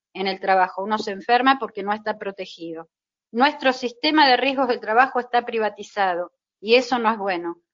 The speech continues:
Por eso nosotros abogamos que en este momento, esta crisis sanitaria, esta discusión donde todo el mundo a las nueve de la noche aplaude de los balcones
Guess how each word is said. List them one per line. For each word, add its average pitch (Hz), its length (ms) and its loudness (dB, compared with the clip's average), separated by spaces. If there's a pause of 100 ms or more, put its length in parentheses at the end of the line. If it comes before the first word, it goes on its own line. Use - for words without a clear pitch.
(140)
Por 214 180 -2
eso 269 200 4
nosotros 240 520 -2
abogamos 208 560 0
que 220 120 -2
en 240 100 2
este 320 300 0
momento, 196 480 -6
esta 240 280 -2
crisis 294 400 -4
sanitaria, 180 760 -6 (360)
esta 254 280 2
discusión 233 840 2
donde 202 280 -6
todo 294 220 2
el 285 80 0
mundo 285 220 2
a 254 60 4
las 220 160 2
nueve 254 220 2
de 233 80 4
la 214 120 2
noche 247 280 0
aplaude 240 460 2
de 208 80 -2
los 196 140 -2
balcones 196 560 0